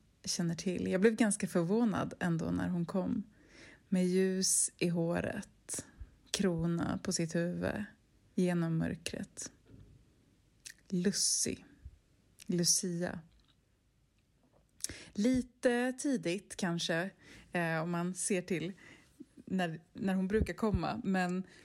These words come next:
det hör ju liksom ändå den här tiden till. För Lucias,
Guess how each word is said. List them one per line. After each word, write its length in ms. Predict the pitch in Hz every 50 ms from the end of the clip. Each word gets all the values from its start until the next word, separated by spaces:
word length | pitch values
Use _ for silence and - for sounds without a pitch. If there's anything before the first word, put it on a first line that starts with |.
| - - - _ _ _ _
det 160 | 233 185 233
hör 300 | 220 - 226 269 294 311
ju 140 | 311 269 226
liksom 300 | 180 180 180 - 190 180
ändå 420 | 175 170 170 165 170 165 160 156
den 200 | - - 180 175
här 160 | 170 160 156 156
tiden 440 | - - 170 165 160 170 175 170
till. 500 | 165 - - 262 180 165 143 - - - - -
För 300 | - 170 165 165 160 - - - - - _ _ _ _ -
Lucias, 960 | - 190 202 196 - - 226 214 202 208 214 220 233 226 - - - - -